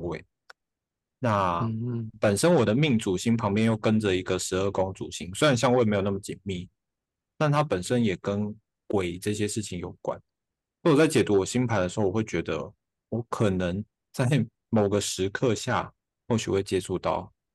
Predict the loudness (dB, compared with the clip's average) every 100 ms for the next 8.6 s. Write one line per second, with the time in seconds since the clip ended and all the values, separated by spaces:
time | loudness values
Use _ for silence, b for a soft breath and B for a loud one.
0 | _ _ _ _ _ -8 -4 -2 0 2
1 | 4 4 2 -2 -4 -10 B B B _
2 | 0 4 4 4 -2 -20 _ -8 2 4
3 | 6 6 4 2 2 2 0 0 0 -2
4 | 0 0 2 2 2 0 -2 -2 -6 -6
5 | -6 -4 -2 -2 -6 -12 -14 _ 2 4
6 | 4 4 2 4 4 4 4 2 0 0
7 | -2 -4 -6 -6 -8 -10 -6 -4 -4 -4
8 | -6 -4 -6 -6 -12